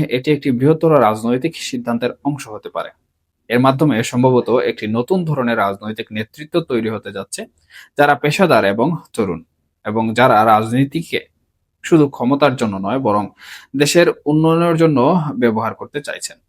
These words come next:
দর্শক, এই দুই তরুণ উপদেষ্টার পদত্যাগের গুঞ্জন কেবল একটি প্রশাসনিক পরিবর্তন নয়, বরং এটি বাংলাদেশের রাজনৈতিক ভবিষ্যতের একটি গুরুত্বপূর্ণ ইঙ্গিত। তাদের এই পদক্ষেপ দেশের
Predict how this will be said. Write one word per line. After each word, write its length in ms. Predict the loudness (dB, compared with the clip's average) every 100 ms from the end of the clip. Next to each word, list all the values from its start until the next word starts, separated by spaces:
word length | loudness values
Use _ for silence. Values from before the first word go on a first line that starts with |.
| _ _ _ _ _ _ -4
দর্শক, 340 | -2 0 -4 -4 _ -20 -20 -12 0
এই 180 | 2
দুই 340 | 4 6 4 4
তরুণ 480 | 4 6 6 2 -2
উপদেষ্টার 640 | 0 2 4 2 2 2 2
পদত্যাগের 640 | 0 -2 -2 -2 0 -2 -6 -6
গুঞ্জন 600 | 0 2 2 -2 -6 -16 -4
কেবল 320 | 0 0 0
একটি 220 | -4 -8
প্রশাসনিক 560 | -8 -6 -6 -4 -4 -4 -2
পরিবর্তন 480 | -2 -2 -4 -8 -10
নয়, 280 | -6 -4 0
বরং 440 | 0 2 0 -4 -8
এটি 200 | -12 -6
বাংলাদেশের 540 | -2 -2 -2 -4 -4 0
রাজনৈতিক 560 | 0 -2 -6 -6 -8 -12 -4
ভবিষ্যতের 520 | -4 -4 -8 -8 -6
একটি 300 | -8 -8 -10
গুরুত্বপূর্ণ 800 | -8 -10 -10 -14 -10 -6 -6 -6 _ _ _
ইঙ্গিত। 320 | -6 -6 -10 _ _ _ _ _ _ _ _ _ _ -20 -2
তাদের 320 | 2 4 4
এই 460 | 2 0 0 0 -2
পদক্ষেপ 600 | 0 0 -2 -2 -2 -2 -2
দেশের 400 | -6 -2 -2